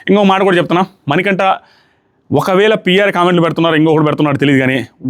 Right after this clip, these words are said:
ఓవర్గా నా దాని కింద మణికంఠ, మణికంఠ, మణికంఠ వస్తుంటే నాకే చిరాకు కనిపిస్తుంది. "ఏంద్రా ఇంత ఫాలోయింగ్ ఉండి పెడుతున్నారా? వాంటెడ్గా నాది కింద పెడితే నేను పాజిటివ్ చేస్తానని ఫీల్ అవుతున్నాను, నాకు తెలియట్లా." ఏదో ఒక రోజు ఆ కామెంట్లు మీరే ఆపుతారు. ఎందుకంటే నెగిటివ్గా నాకు అనిపించిన రోజు అరాచకం అయిపోద్ది మణికంఠది.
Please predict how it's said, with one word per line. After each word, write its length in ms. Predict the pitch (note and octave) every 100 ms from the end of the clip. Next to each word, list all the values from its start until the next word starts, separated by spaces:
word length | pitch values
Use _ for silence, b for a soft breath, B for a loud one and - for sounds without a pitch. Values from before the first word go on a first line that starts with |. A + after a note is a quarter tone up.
| C#3+
ఓవర్గా 680 | F#3+ A3 A#3 C4 C4+ B3+
నా 160 | A#3+ G3
దాని 240 | D#3+ F3
కింద 160 | F3 E3
మణికంఠ, 400 | D3+ C#3+ A3+ -
మణికంఠ, 440 | G#3 F3 G3 F#3+
మణికంఠ 320 | E3 D#3+ F3+ D#3
వస్తుంటే 440 | C#3+ B2+ C3+ D3 b b b
నాకే 220 | D#3+ F3 G#3
చిరాకు 240 | G3 F3+
కనిపిస్తుంది. 400 | E3+ D#3 D3+ C#3
"ఏంద్రా 240 | C#3+ G3
ఇంత 140 | F3 D3+
ఫాలోయింగ్ 400 | D3+ D#3 F#3+ G3
ఉండి 160 | F#3+
పెడుతున్నారా? 520 | F3 D3+ E3 C3 C#3 E3 B B B
వాంటెడ్గా 520 | C#3+ D3 E3+ G3 G#3
నాది 220 | F#3 D#3+
కింద 260 | D3+ F#3+ F3+
పెడితే 200 | F3 F#3+
నేను 140 | F3
పాజిటివ్ 320 | D3+ E3 F3+
చేస్తానని 320 | E3 E3 D#3+ D3
ఫీల్ 140 | D#3+
అవుతున్నాను, 300 | D#3 D#3+ E3
నాకు 120 | C3+
తెలియట్లా." 340 | C3+ D3+ B2+ G2+ b b b
ఏదో 200 | E3 G#3
ఒక 100 | A3
రోజు 120 | G3+ F#3+
ఆ 20 |
కామెంట్లు 380 | D3 E3+ F#3 D3+
మీరే 160 | D#3+
ఆపుతారు. 380 | D3+ C#3 - G2+ - b b -
ఎందుకంటే 480 | E3 F3 E3 G#3+ A#3 _ b b b C#3+
నెగిటివ్గా 680 | D#3 F3 G#3 A3+ G3 G#3+ G#3+
నాకు 280 | F#3 E3
అనిపించిన 400 | E3+ F#3+ G3+ G3+
రోజు 320 | F3+ E3+ F#3 -
అరాచకం 400 | C#3+ F3 G3 F#3+
అయిపోద్ది 300 | F3 C#3 B2+
మణికంఠది. 460 | A#2+ C3+ C3+ A2+ G2+